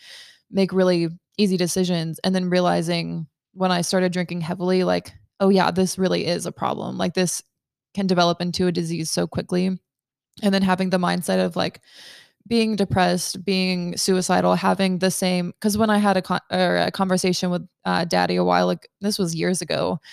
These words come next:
um, about things that he went through with his mental health, not knowing some of the things that had, had happened with him, um,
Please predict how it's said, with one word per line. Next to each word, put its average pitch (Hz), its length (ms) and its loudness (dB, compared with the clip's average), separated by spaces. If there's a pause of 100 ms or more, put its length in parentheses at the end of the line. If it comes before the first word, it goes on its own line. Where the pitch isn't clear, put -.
(440)
um, 180 180 2
about 170 340 0 (140)
things 190 200 0
that 170 100 -4
he 196 160 0
went 180 160 -2
through 175 140 0
with 175 120 -2
his 175 180 -2
mental 185 220 -2
health, 202 280 2
not 180 240 0
knowing 180 520 -2
some 196 240 0
of 180 60 0
the 180 100 -4
things 180 240 -2
that 170 200 -2
had, 175 200 -4
had 190 220 0
happened 180 360 0
with 180 140 -2
him, 185 420 -2 (160)
um, 165 480 -4